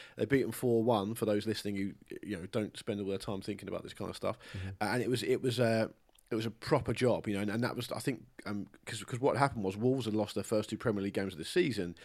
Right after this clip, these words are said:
Speaker 1: and everyone was a bit, 'cause you know what football can be like, everyone was a bit like, "Oh my God, how, how's Gary O'Neill gonna
Speaker 2: Yeah,
Speaker 1: get
Speaker 2: yeah,
Speaker 1: on?"
Speaker 2: yeah.
Speaker 1: type of thing. And obviously he's managed to do what he's been able to do now, and, and we've seen a number of teams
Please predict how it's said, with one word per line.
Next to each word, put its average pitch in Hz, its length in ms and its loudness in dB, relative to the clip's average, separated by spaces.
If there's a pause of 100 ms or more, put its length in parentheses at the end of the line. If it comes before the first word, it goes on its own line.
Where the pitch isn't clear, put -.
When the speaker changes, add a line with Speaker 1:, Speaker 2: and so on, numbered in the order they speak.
(320)
Speaker 1:
and 120 100 0
everyone 127 280 6
was 113 120 2
a 120 40 0
bit, 117 200 2
'cause 127 120 -2
you 147 40 -2
know 160 80 4
what 110 100 2
football - 220 -6
can 107 100 -4
be 101 100 -2
like, 110 280 4
everyone 104 180 -2
was 98 100 -4
a 87 40 -18
bit 73 80 -4
like, 104 100 -6
"Oh 110 140 -2
my 98 140 -4
God, 98 240 0
how, 104 180 -2
how's 110 320 0
Gary 101 260 2
O'Neill 101 220 0
gonna 139 140 10
Speaker 2:
Yeah, 135 80 8
Speaker 1:
get 139 80 6
Speaker 2:
yeah, 131 80 4
Speaker 1:
on?" 139 40 4
Speaker 2:
yeah. 110 60 2
Speaker 1:
type - 240 -2
of 92 60 -10
thing. 80 240 -8 (420)
And 123 80 0
obviously 120 240 4
he's 107 120 4
managed 101 260 0
to 101 40 -8
do 98 160 0
what 82 140 -2
he's 92 80 -6
been 90 100 -4
able 92 140 -4
to 98 80 -10
do 98 200 0
now, 92 260 -2
and, 90 120 -4
and 98 100 -4
we've 107 140 0
seen 110 180 2
a 95 60 0
number 98 320 -2
of 85 160 -4
teams 85 460 -4